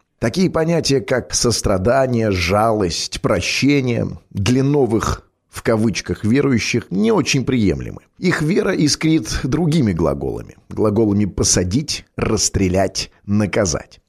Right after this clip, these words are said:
Все эти сопли о всепрощении они оставляют атеистам-гуманистам, которые,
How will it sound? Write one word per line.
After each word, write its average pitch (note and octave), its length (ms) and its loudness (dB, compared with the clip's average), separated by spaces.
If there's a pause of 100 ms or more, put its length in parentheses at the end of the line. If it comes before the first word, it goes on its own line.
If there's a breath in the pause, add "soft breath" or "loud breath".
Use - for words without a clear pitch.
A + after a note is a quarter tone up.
(240)
Все D#3+ 220 2
эти D3+ 200 2
сопли B2+ 520 2
о G#2+ 80 4
всепрощении A#2+ 800 2
они B2 160 0
оставляют B2+ 920 0
атеистам-гуманистам, B2+ 1300 2
которые, C3+ 600 2